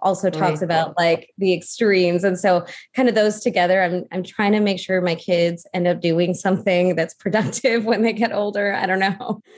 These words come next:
Speaker 2: Well, if you haven't read The Outliers, it's such an amazing book. Very powerful.
Speaker 1: Yep.
Speaker 2: All right,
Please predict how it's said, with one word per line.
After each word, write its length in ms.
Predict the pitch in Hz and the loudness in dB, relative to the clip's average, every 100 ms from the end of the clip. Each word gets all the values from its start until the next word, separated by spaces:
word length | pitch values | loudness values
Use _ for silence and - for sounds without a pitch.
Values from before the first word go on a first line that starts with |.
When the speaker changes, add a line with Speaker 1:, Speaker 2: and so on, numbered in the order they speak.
| - _ _ _ | -20 _ _ _
Speaker 2:
Well, 280 | 175 196 185 | 0 2 2
if 240 | 185 185 | 0 -4
you 180 | 202 208 | -2 0
haven't 320 | 220 196 196 | 2 0 0
read 200 | 180 170 | -2 -2
The 120 | 165 165 | -2 -2
Outliers, 680 | 165 170 156 147 151 160 | -2 0 -2 0 -2 -6
it's 180 | 180 - | -10 -12
such 380 | - - 247 - | -12 -4 -6 -4
an 120 | 185 | -4
amazing 540 | 160 165 170 175 160 151 | -4 -2 -2 -4 -6 -8
book. 400 | 156 143 - _ _ _ _ - | -8 -10 -14 _ _ _ _ -6
Very 240 | 240 240 | -2 0
powerful. 480 | 196 175 139 139 123 - | 0 -2 -2 -6 -12 -10
Speaker 1:
Yep. 320 | 165 135 - _ _ _ _ - | -2 -2 -2 _ _ _ _ -4
Speaker 2:
All 80 | 190 | 0
right, 320 | 214 185 - | 2 2 -2